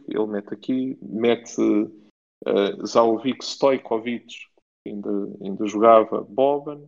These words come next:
Mijatovic, Milosevic, Suker, Kovacevic, Vlahovic. Opa, isto era um, era uma super equipa, é verdade. É muito difícil, eu, mas eu acho que é mais difícil fazeres a convocatória do que propriamente dizeres assim,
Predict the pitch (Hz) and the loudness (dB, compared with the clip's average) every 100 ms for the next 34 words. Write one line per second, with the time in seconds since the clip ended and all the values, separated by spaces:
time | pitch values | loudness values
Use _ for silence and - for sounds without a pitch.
0 | _ 110 117 117 - 104 120 117 - 120 | _ -14 -10 -8 -8 -10 -10 -16 -18 -8
1 | 123 110 104 104 110 104 - - - 120 | -6 -4 -4 -6 -4 -8 -8 -14 -8 -8
2 | 104 117 110 - 113 110 110 - 95 98 | -8 -12 -14 -2 -2 0 -4 -4 -6 -6
3 | 98 - - 110 101 95 92 98 - - | -8 -14 -16 -2 0 0 -4 -10 -12 -18
4 | - - - - - - - _ _ - | -16 -18 -14 -12 -10 -12 -14 _ _ -8
5 | 101 101 - 110 107 110 107 107 107 - | -6 -6 -6 -2 0 0 0 -6 -6 -6
6 | 117 107 107 107 120 - _ _ _ _ | -8 -6 0 0 0 -6 _ _ _ _
7 | _ _ _ _ 123 117 127 147 139 123 | _ _ _ _ 2 2 2 -4 -2 -4
8 | 120 139 135 131 123 - 131 131 135 135 | -2 -2 -2 -2 -4 0 -2 0 -2 -2
9 | - - 147 147 139 143 143 139 120 113 | -4 -4 -2 -2 0 -2 -2 -2 -2 -2
10 | 110 120 117 123 - 120 123 - - 107 | -2 -2 -2 -4 -6 -6 -8 -8 -4 -2
11 | - 127 135 143 143 - - - 131 131 | 2 2 4 0 -2 -14 -20 -4 0 0
12 | 131 127 131 131 127 131 127 123 - 107 | 0 -4 -4 -6 -4 -4 -6 -10 -6 -6
13 | 95 | -6